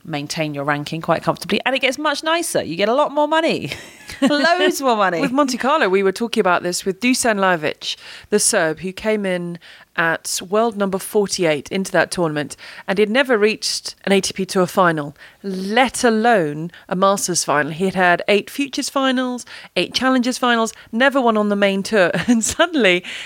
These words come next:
Speaker 2: he, deservedly, with the scalps that he picked up along the way of, of Dominic Thiem and, and David Goffin and Daniel Medvedev, he finds himself in a Masters one thousand final.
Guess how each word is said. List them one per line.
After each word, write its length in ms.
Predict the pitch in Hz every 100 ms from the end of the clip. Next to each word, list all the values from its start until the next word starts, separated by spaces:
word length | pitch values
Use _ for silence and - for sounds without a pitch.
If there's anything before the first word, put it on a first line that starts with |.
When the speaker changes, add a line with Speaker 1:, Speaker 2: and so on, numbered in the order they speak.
| -
Speaker 2:
he, 140 | - 233
deservedly, 1120 | 214 247 196 233 294 339 240 165 151 226 247 - -
with 140 | 196
the 80 | 202
scalps 460 | - - 226 - -
that 80 |
he 100 | 180
picked 340 | - 220 - -
up 140 | 190
along 240 | 190 185 175
the 80 |
way 380 | 175 220 226 185
of, 120 | 165 - - -
of 140 | 175 -
Dominic 380 | 165 160 160
Thiem 480 | - 277 262 226 190
and, 160 | 170 160 - -
and 120 | - 170
David 320 | 165 160 156
Goffin 380 | 262 - 214 170
and 80 |
Daniel 180 | 190 175
Medvedev, 380 | 185 233 190 165 - -
he 120 | 220
finds 340 | 208 254 269 247
himself 360 | 226 208 175
in 40 | 185
a 60 |
Masters 400 | 196 220 - 226
one 160 | 214 190
thousand 420 | 185 170 170 170
final. 400 | - 254 214 160